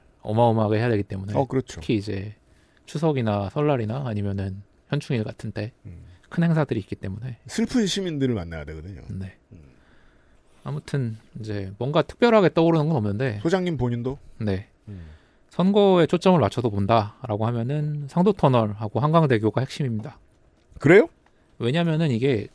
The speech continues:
Speaker 1: 가부를 나누는 기준이 돼서 그래요.
Speaker 2: 상도 터널과 한강대교.
Speaker 1: 네. 이게 한강대교 중간 노들섬, 노들섬은 용산구 겁니다, 또.
Speaker 2: 그렇죠.
Speaker 1: 아무튼 노들섬에서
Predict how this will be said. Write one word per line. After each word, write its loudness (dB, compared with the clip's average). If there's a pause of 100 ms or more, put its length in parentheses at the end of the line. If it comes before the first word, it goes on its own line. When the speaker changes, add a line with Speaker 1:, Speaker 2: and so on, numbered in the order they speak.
Speaker 1:
가부를 4
나누는 2
기준이 -2
돼서 -4
그래요. -8 (240)
Speaker 2:
상도 2
터널과 6
한강대교. -2
Speaker 1:
네. -2 (1200)
이게 0
한강대교 4
중간 2
노들섬, 4
노들섬은 0
용산구 2
겁니다, -4
또. -10 (500)
Speaker 2:
그렇죠. 0 (100)
Speaker 1:
아무튼 -14
노들섬에서 2